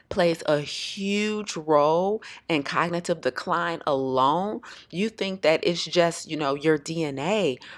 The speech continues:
that causes you to have dementia. No, no, your lifestyle plays a significant role in it, just like it plays a significant role in that diabetes, in that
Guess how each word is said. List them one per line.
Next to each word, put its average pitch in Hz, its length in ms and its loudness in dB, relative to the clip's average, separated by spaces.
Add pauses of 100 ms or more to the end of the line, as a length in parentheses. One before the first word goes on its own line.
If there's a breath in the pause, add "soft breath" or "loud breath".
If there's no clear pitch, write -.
that 139 300 -2
causes 131 580 4
you 143 80 -2
to 127 80 2
have 127 300 -4
dementia. 127 420 -2
No, 139 760 4 (360 soft breath)
no, 175 260 2
your 180 280 0
lifestyle 170 760 0
plays 165 240 0
a 151 60 -12
significant 180 720 -6
role 190 520 2 (320 loud breath)
in 170 160 4
it, 165 200 0
just 190 320 2
like 185 160 0
it 180 60 -2
plays 180 200 0
a 180 40 -12
significant 165 540 -4
role 165 260 4
in 170 180 -2
that 160 180 -2
diabetes, 156 720 -2
in 151 220 -6
that 151 200 -4